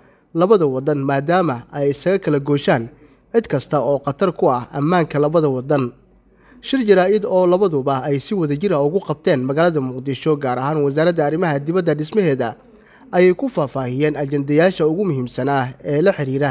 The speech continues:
ammaanka labada waddan. Wasiirka arrimaha dibadda ee Soomaaliya, Abshir Cumar Jaamac, oo ku hormaray shirka jaraa'idda, ayaa ka hadlay muhiimadda labada waddan ee ammaanka Badda Cas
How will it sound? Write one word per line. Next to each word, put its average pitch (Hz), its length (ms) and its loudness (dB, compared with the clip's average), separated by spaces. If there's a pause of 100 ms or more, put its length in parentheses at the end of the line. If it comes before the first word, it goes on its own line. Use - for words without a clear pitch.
ammaanka 151 440 -2
labada 143 280 0
waddan. 139 340 0 (760)
Wasiirka 143 420 2
arrimaha 143 380 0
dibadda 151 360 2
ee 139 180 0
Soomaaliya, 147 520 2 (120)
Abshir 160 320 -2
Cumar 156 300 -2 (100)
Jaamac, 175 300 2 (460)
oo 180 120 4
ku 269 140 -2
hormaray 175 340 2
shirka 190 260 -6
jaraa'idda, 139 520 0
ayaa 139 260 0
ka 208 180 -2
hadlay 139 240 0
muhiimadda 143 600 -2 (400)
labada 185 300 4
waddan 135 480 -2
ee 143 120 -4
ammaanka 160 460 -2
Badda 165 280 -2
Cas 123 200 -6